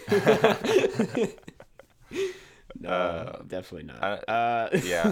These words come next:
Speaker 2: 'cause Bonnie's still, like, four.
Speaker 1: <clears throat> Yeah. <clears throat> Um, but yeah, I, I didn't think it was, like, the best Toy Story film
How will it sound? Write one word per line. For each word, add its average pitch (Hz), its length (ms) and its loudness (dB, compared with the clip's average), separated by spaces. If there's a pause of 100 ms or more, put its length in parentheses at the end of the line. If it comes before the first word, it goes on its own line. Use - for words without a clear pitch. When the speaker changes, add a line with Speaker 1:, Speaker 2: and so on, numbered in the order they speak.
(500)
Speaker 2:
'cause 101 120 -6
Bonnie's 104 380 4
still, 95 220 2
like, 85 160 0
four. - 380 -2
Speaker 1:
<clears throat> - 60 -10
Yeah. 117 760 -2 (600)
<clears throat> 185 260 0 (760)
Um, 110 500 -6 (720)
but - 100 -6
yeah, 123 280 2
I, 147 240 2
I 156 100 2
didn't 214 240 -2
think 196 160 2
it 175 60 2
was, 143 180 0
like, 120 160 0
the 113 80 -4
best 98 320 -2
Toy 95 200 -6
Story 78 320 -8
film 80 400 -12